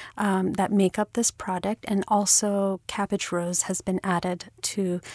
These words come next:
this product. So the three fruits are amalaki, haritaki, and bibitaki. And, uh, each one of them has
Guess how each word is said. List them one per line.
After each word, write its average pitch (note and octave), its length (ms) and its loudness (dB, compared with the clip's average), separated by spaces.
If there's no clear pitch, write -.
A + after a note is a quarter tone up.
this G3 160 0
product. - 460 -2
So F#3+ 200 2
the F#3+ 140 -2
three D4 300 0
fruits A3+ 500 4
are G3 360 0
amalaki, G#3 800 4
haritaki, G3 880 0
and F3+ 200 0
bibitaki. - 760 -2
And, F#3+ 340 4
uh, F#3 300 4
each C4 340 2
one G3 160 6
of G3+ 120 2
them F3+ 260 4
has F3+ 560 -2